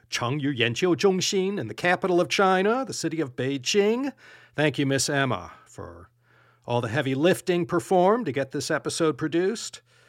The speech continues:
Okay, thanks everyone for listening. This is Laszlo Montgomery once again beseeching you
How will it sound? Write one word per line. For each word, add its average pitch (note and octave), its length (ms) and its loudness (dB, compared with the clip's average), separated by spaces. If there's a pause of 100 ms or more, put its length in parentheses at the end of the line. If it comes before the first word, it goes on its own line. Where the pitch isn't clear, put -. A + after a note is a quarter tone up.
(720)
Okay, A3 360 10
thanks G3+ 280 4
everyone G3+ 360 6
for G3+ 140 0
listening. A3+ 600 4
This F3+ 260 2
is C3 200 -2
Laszlo D3 600 4
Montgomery E3+ 600 2
once D3+ 340 0
again D#3 300 2
beseeching E3+ 800 2
you E2+ 300 -10